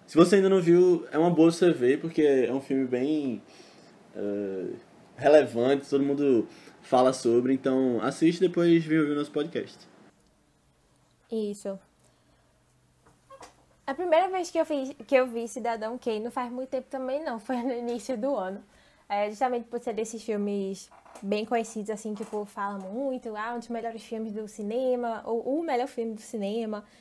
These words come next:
Speaker 2: E aí eu adiava um pouco pra assistir, né? Mas aí esse ano, eu, ah, não, quer saber, eu vou ver esse filme. E, ah, eu amei ele, <laughs> eu adorei.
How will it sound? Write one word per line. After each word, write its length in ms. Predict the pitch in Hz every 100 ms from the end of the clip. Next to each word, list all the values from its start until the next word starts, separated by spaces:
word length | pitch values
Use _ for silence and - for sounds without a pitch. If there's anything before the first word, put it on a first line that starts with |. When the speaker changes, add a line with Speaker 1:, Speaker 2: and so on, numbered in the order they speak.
| _ _ _
Speaker 2:
E 60 | 233
aí 120 | 254
eu 100 | 294
adiava 440 | 302 285 294 269
um 60 | 277
pouco 200 | 262 254
pra 120 | 240
assistir, 400 | 233 240 - 294
né? 300 | 302 240 294 - _ _ -
Mas 300 | 208 220 240
aí 480 | 233 233 240 240
esse 260 | 226 240 -
ano, 140 | 220
eu, 200 | 233 220
ah, 220 | 214 269 277
não, 160 | 240
quer 60 | 233
saber, 300 | 254 214 220
eu 40 |
vou 140 | 208 226
ver 160 | 202
esse 160 | 202 -
filme. 200 | 185 185 - _ _ _ -
E, 720 | 220 233 233 233 226 208 - _ _ _
ah, 220 | - 285 320
eu 240 | 330 339
amei 360 | 359 349 330 320
ele, 300 | 226 220 220
<laughs> 80 |
eu 180 | 254 240
adorei. 840 | 254 254 262 330 269 226 226 254